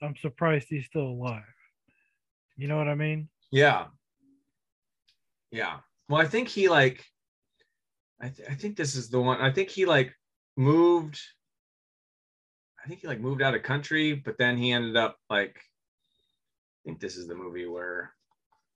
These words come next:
Speaker 2: I don't know. I didn't, I didn't, I didn't, uh, write it down, but I'm pretty sure, like, he, like, I think it says at the end of this movie that he moved to,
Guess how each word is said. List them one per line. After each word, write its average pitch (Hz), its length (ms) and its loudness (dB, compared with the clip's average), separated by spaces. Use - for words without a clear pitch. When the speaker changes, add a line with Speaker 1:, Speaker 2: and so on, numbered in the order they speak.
Speaker 2:
I 110 60 -10
don't 107 120 -4
know. 104 60 0
I 117 80 4
didn't, 135 220 4
I 127 100 6
didn't, 135 260 6
I 117 120 0
didn't, 117 340 -2
uh, 101 320 0
write 110 200 -2
it 92 80 -6
down, 113 180 0
but 117 80 0
I'm 120 60 0
pretty 208 220 8
sure, 180 220 6
like, 131 160 6
he, 139 340 4
like, 117 200 4
I 127 80 6
think 185 160 2
it 143 80 0
says 160 260 2
at 131 60 -6
the 147 80 0
end 139 100 4
of 127 40 2
this 123 140 -6
movie 139 200 2
that - 100 -6
he 127 140 -4
moved 131 440 -2
to, 117 380 0